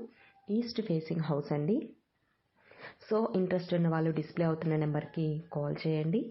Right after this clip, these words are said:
అదేవిధంగా వీడియోని ఇంకా లైక్ చేయకపోతే ప్లీజ్ వీడియోకి ఒక చిన్న లైక్ ఇవ్వండి. అదేవిధంగా మన ఛానల్ని ఫస్ట్ టైమ్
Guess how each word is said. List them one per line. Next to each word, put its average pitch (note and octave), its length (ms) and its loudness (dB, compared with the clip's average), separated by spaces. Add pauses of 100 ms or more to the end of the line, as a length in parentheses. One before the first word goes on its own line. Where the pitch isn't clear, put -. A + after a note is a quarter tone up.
(1040)
అదేవిధంగా E3 580 2 (320)
వీడియోని F3 500 2
ఇంకా E3 280 2
లైక్ D3+ 260 0
చేయకపోతే D3+ 420 -4
ప్లీజ్ E3+ 360 0
వీడియోకి D#3 400 0
ఒక D#3+ 140 -2
చిన్న D3+ 280 0
లైక్ C#3+ 280 -4
ఇవ్వండి. D#3 340 0 (480)
అదేవిధంగా D#3 460 0
మన D3+ 160 -2
ఛానల్ని D3+ 380 0
ఫస్ట్ C#3+ 260 -6
టైమ్ G3+ 180 2